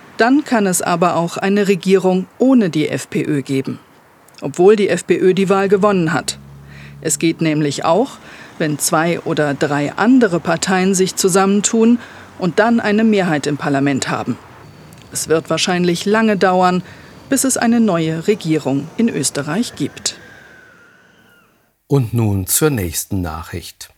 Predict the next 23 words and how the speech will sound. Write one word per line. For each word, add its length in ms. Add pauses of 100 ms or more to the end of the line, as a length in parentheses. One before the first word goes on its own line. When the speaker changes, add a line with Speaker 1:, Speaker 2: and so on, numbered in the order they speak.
(120)
Speaker 2:
Thüringen. 540 (560)
Wer 540
wird 400
regieren? 480 (1300)
In 140
dem 140
Bundesland 580
Thüringen 600
gab 300
es 280
Anfang 380
September 840
eine 320
Wahl. 260 (640)
Die 80
Menschen 360
in 140
Thüringen 760
haben 400
einen 460
neuen 540
Landtag 760
gewählt. 520